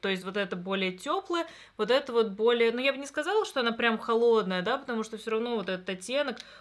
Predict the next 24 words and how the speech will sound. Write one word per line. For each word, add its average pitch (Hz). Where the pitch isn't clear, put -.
он, 202
ну, 208
такой 113
ближе 180
к -
тёплому, 294
наверное, 220
этот 226
какой-то 202
более 196
нейтральный. 285
Очень 233
красиво 262
всё 311
равно 269
получается, 233
такой 202
более 190
элегантный, 220
это 202
такой 196
более 190
бронзовый 185
образ. 294